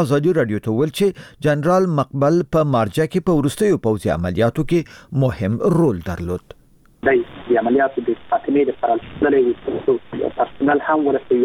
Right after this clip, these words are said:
Speaker 2: او لاړ شي دغه سیمې ته، چې بالاخره د، د جرنامو په سیمه کې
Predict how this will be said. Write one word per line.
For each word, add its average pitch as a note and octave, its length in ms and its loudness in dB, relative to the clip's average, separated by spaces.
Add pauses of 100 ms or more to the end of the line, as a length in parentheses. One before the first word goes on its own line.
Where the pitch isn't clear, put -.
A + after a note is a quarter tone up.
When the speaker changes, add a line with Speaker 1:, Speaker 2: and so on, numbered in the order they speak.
Speaker 2:
او - 100 2
لاړ C#3+ 180 0
شي - 140 -16
دغه A2+ 180 -6
سیمې A#2+ 240 -8
ته، A#2 80 -8 (320)
چې - 160 -8
بالاخره A#2+ 320 -2 (160)
د، - 720 -4
د A#2 180 2
جرنامو A#2+ 380 0
په - 160 -16
سیمه A#2+ 240 -2
کې A2+ 100 2